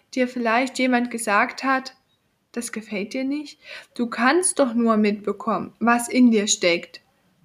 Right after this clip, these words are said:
wenn du außerhalb deiner Komfortzone bist. Deswegen, ich kann es auch nur für den sportlichen Bereich noch jetzt einmal betonen.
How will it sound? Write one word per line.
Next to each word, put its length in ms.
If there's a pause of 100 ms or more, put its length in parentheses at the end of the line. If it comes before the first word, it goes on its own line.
(180)
wenn 200
du 120
außerhalb 680
deiner 240
Komfortzone 880
bist. 460 (640)
Deswegen, 760 (1600)
ich 220
kann 280
es 200
auch 140
nur 240
für 120
den 180
sportlichen 760
Bereich 480
noch 180
jetzt 200
einmal 320
betonen. 600